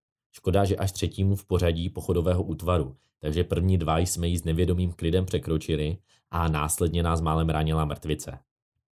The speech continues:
Jak jsme se blížili k pravděpodobně jedinému, hojněji navštěvovanému kopci tohoto pohoří, začala se o slovo hlásit civilizace a my snad poprvé okusili fantastickou dvojkombinaci značka plus cesta. Nebyla to nepříjemná změna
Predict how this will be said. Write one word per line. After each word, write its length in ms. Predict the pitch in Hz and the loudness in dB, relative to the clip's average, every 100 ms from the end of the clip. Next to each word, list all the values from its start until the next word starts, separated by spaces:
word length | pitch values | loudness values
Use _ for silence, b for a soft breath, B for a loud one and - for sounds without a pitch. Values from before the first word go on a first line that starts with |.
| _ _ _ | _ _ _
Jak 140 | 85 - | -2 2
jsme 180 | 127 | 2
se 140 | 127 135 | 4 4
blížili 460 | 95 101 120 120 | 4 4 4 4
k 60 | 160 | 2
pravděpodobně 720 | 113 90 101 98 107 104 104 | 0 2 2 4 4 4 4
jedinému, 580 | 87 85 113 104 90 71 | 4 2 2 4 2 0
hojněji 420 | 71 87 92 104 | 0 2 4 2
navštěvovanému 840 | 95 90 - 95 95 95 95 101 82 | 2 -2 0 2 4 2 2 2 -2
kopci 380 | 98 - - | -4 -4 -4
tohoto 380 | - 80 90 104 | -2 0 0 0
pohoří, 560 | 98 78 82 78 78 92 _ _ _ | 0 2 2 0 -4 -6 _ _ _
začala 420 | - 85 - 110 | -4 -2 2 2
se 140 | 120 - | 2 -2
o 80 | 95 | -4
slovo 300 | - 101 113 | 0 2 4
hlásit 400 | 107 107 - - | 2 2 -2 -4
civilizace 720 | 82 80 82 82 - 71 78 b b b | 0 2 2 0 -2 -6 -8 b b b
a 60 | 90 | 0
my 140 | 92 | 2
snad 240 | 92 110 | 2 0
poprvé 480 | - 87 107 101 110 | 0 0 2 4 2
okusili 520 | - 85 98 - 101 | 2 -2 -4 0 2
fantastickou 760 | 101 - 87 101 - 104 - 113 | 2 0 0 -2 -2 -4 0 0
dvojkombinaci 800 | 90 85 82 98 90 98 92 98 | 2 0 2 0 2 2 2 0
značka 400 | 87 87 - 95 | 0 -2 -2 -4
plus 340 | - 92 90 | 0 -2 -2
cesta. 480 | - 76 - - 65 - _ _ _ _ _ _ _ 131 | -4 -4 -4 -8 -12 -16 _ _ _ _ _ _ _ -2
Nebyla 320 | 180 135 104 | 2 4 4
to 140 | 120 | 4
nepříjemná 580 | 98 90 98 92 92 92 | 4 2 2 2 4 2
změna 400 | 85 98 85 67 | 4 4 2 -2